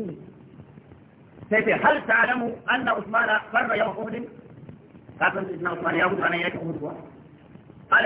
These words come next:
"يا عبد الله بن عمر." نعم، إيه. فقال: "تعلم أنه تغيب عن بدر؟" Kuma ka san ranar da aka yaki Badr, baya nan bai halarci Badr ba? ولم يكن يحضرها؟ قال: "يا عبد الله بن عمر." نعم، haka al'amari yake. قال:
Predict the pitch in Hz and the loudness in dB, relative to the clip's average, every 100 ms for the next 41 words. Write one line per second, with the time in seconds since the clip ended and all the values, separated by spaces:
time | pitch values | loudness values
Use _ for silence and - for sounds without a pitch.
0 | 233 233 202 214 196 185 - 165 165 123 | 2 -2 0 0 0 -4 -2 0 0 0
1 | 117 113 107 - - - - - - - | -2 -2 -4 -10 -18 -20 -20 -20 -20 -20
2 | - - - 175 247 240 196 - - - | -20 -14 -2 4 6 6 2 -4 -20 -16
3 | - 202 208 277 262 254 - - 262 269 | -4 0 2 0 -2 -6 -12 -2 0 2
4 | 226 233 202 - 240 214 214 214 233 233 | 0 0 -2 -2 0 2 2 0 -4 -4
5 | - - - 214 226 220 - 226 220 220 | -10 -14 -4 -2 2 0 0 -2 0 0
6 | 220 226 208 202 190 190 180 196 190 190 | 0 -4 -4 -2 -2 -2 -2 -2 -2 -4
7 | - 196 196 214 180 165 160 - 208 180 | -2 2 2 -2 -6 -4 -4 -2 -2 0
8 | - - - - - - 175 226 196 202 | -2 -4 -18 -20 -10 0 2 2 2 0
9 | - - - 170 165 160 214 226 - - | -2 -10 -6 -2 0 0 0 0 -2 -10
10 | 160 202 196 208 202 294 196 190 180 180 | 0 2 2 -2 -4 -2 -4 -4 -6 -4
11 | 190 214 - 202 190 165 175 165 135 127 | -2 -2 0 -4 -2 -2 0 0 -2 -4
12 | - - - - - 240 | -8 -16 -18 -12 2 4